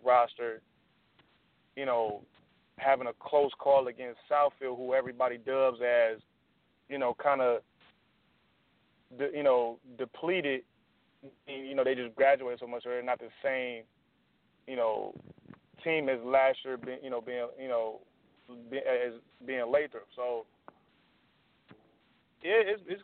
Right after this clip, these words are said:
pretty, it's been pretty balanced so far. You know, Marion beating the Cousino, you know, Mar-, you know, people who say Marion is fa-, falling off. Well, they kinda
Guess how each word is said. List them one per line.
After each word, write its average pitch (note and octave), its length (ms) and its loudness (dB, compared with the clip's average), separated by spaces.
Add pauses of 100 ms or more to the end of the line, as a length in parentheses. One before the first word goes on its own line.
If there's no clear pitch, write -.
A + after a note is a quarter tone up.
(120)
pretty, A#3 200 -8 (100)
it's F3+ 180 -10
been G#3 160 -8 (220)
pretty G#3+ 240 -8
balanced F3+ 340 -2
so C3+ 160 -8
far. A2+ 200 -10 (1120)
You C3+ 80 -8
know, C3+ 160 6
Marion C3+ 480 0
beating B2+ 180 -10
the A#2+ 60 -10
Cousino, B2+ 580 0
you B2+ 60 -14
know, A2+ 320 -8 (1120)
Mar-, B2+ 280 -4
you B2+ 120 -14
know, A#2 320 -8 (260)
people C3 300 -6 (140)
who B2 100 -8
say B2+ 180 -2
Marion C3 300 -2
is A#2+ 80 -12 (100)
fa-, C#3+ 240 4 (140)
falling C3 340 2
off. D#3+ 280 6 (1400)
Well, C#3 560 2 (340)
they C3+ 180 -10
kinda D3 200 -8